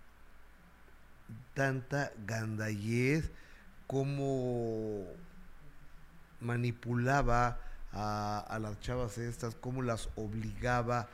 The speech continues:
a... Bajen la voz, bajen la voz, gracias. Cómo la, las obligaba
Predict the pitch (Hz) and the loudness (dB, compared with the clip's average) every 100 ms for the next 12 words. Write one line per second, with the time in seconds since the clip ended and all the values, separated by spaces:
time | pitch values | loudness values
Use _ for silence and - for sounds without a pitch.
0 | - - - - 101 104 101 101 90 - | -16 -18 -14 -6 -2 -2 -2 -2 -4 -10
1 | - - - - - - - - - - | -18 -20 -20 -20 -18 -18 -12 -10 -8 -8
2 | - - - - - - - - - - | -8 -10 -10 -12 -12 -12 -8 -6 -4 -6
3 | - - - - - - - - - - | -8 -10 -10 -10 -8 -8 -10 -10 -10 -12
4 | - - - - - - - - - - | -10 -10 -8 -10 -10 -12 -14 -14 -12 -12
5 | - - - - - 127 143 143 135 120 | -12 -12 -12 -12 -4 0 2 4 2 0
6 | - 123 120 117 117 110 - - - - | -2 2 4 4 2 0 -4 -6 -6 -6
7 | - - 113 104 113 113 117 110 127 120 | -12 -4 -2 -2 -2 -2 -2 2 2 4
8 | 135 | 2